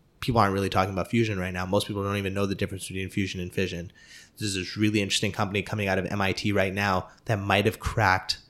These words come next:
the plasma problem better, um, than, like, iter and some of these most, these other fusion companies or, like, K-Star or whatever. And, <clears throat> and it's public, by the way. Well, it's not public. Like, you,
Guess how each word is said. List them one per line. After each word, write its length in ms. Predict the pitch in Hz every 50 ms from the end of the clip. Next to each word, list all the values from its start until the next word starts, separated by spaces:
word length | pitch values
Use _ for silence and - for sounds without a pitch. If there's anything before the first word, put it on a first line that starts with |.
| _ _ _ -
the 140 | 107 107 101
plasma 540 | - - - 98 95 101 101 - 113 104 95
problem 680 | - - 113 101 98 95 107 101 98 95 95 98 - _ _ _ _
better, 560 | - 95 98 110 104 98 92 90 87 - - _ _ _ _ _ _ -
um, 340 | 98 101 95 90 90 87 - _ _ _ _ _
than, 240 | - 104 101 101 101
like, 180 | 98 92 - - -
iter 300 | 107 101 110 104 98 95
and 120 | 95 95
some 160 | - - 110
of 60 | 101 95
these 160 | 101 98 98
most, 320 | 104 98 95 - - - -
these 360 | 107 104 98 78 107 101 110
other 200 | 104 95 98 92
fusion 300 | - - 104 98 - -
companies 420 | - 101 90 92 92 90 90 -
or, 60 | 98
like, 140 | 90 90 -
K-Star 460 | - - 101 90 - - 95 90 85
or 20 | 85
whatever. 420 | 90 95 92 85 - 82 80 82 - - _ _ - - - _ _ _ _ _ _ _ _ _ _
And, 160 | - 113 104 - - _
<clears throat> 80 | _ -
and 520 | 196 175 180 147 - - - - 131 - -
it's 220 | 147 151 156 143
public, 460 | - - - 151 175 185 139 110 -
by 160 | - 107 107 104
the 80 | 104
way. 240 | 101 80 117 113 104
Well, 100 | 101 107
it's 100 | 95 -
not 140 | 110 98 90
public. 280 | - 113 92 78 85
Like, 160 | 110 113 110 117
you, 280 | 110 110 - - -